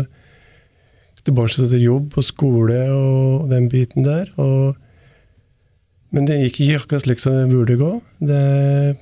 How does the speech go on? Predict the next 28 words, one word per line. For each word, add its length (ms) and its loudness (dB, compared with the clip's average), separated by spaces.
på 80 0
brua 400 2
i 80 0
Flåm 380 -2
så 100 -4
kommer 320 0
det 60 2
en 100 -2
trailer 460 0
over 180 0
i 80 2
Moss 320 0
og 80 -10
kjørebane 720 -2
og 300 -4
krasjer 480 -2
rett 320 -4
i 80 -4
fronten 480 -2
på 160 -2
en 300 0
bil 180 0
foran 320 0
oss, 200 -4
og 120 -2
i 160 0
bilen 300 2
vår 240 0